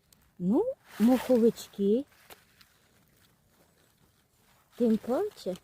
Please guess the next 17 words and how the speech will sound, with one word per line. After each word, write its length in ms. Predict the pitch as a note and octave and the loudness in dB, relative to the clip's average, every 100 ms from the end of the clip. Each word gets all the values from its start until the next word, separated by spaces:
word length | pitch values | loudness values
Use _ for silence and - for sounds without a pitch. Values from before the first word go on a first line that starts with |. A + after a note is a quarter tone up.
| - | -12
які 280 | F3+ - G3 | -10 -8 -4
красунчики. 1000 | A#3+ A#3 - E4+ G4+ - G#3 - D#3 - _ _ _ | -2 -2 0 2 2 0 -6 -6 -14 -14 _ _ _
Гриби? 440 | B2+ F3 B3+ G#3+ F4+ B4 - _ _ _ _ _ | -6 2 4 6 6 4 2 _ _ _ _ _
По-любому 680 | - G4 G#4 B4 F5+ G#4 B3+ | -4 4 4 4 2 2 4
гриби. 400 | G3 F#3 D3+ D#3 _ _ _ _ _ _ _ _ | 2 2 0 -6 _ _ _ _ _ _ _ _
Клас. 420 | F#3+ F#3 F#3 - - - | -4 -2 -4 -8 -20 -20
Ось 120 | C4 - | -20 -20
таку 300 | - - B3 | -20 -16 -8
я 160 | A3 G#3+ | -6 -2
вирізала 520 | A#3+ A3 G3+ G#3+ G#3 | -2 -2 0 0 0
сімейку. 800 | - G#3+ G3 F#3 G#3+ - E4 F#4 - - - - - - - | 0 0 2 2 0 0 0 0 -4 -16 -16 -18 -20 -20 -18
Ще 240 | - G3+ G#3 | -6 -2 -2
одного 360 | B3 D4 D4+ | 0 -2 -2
знайшла, 520 | D#4 D#4 D#4+ - F4 F4+ | -2 -2 -2 -2 -2 -2
ось 80 | |
такого 380 | - E4+ F4 F4 | -4 -6 -2 -4
красунчика. 840 | E4+ F4 E4+ F4+ F4+ - F#4 - | -4 -6 -4 -2 -2 -2 -8 -6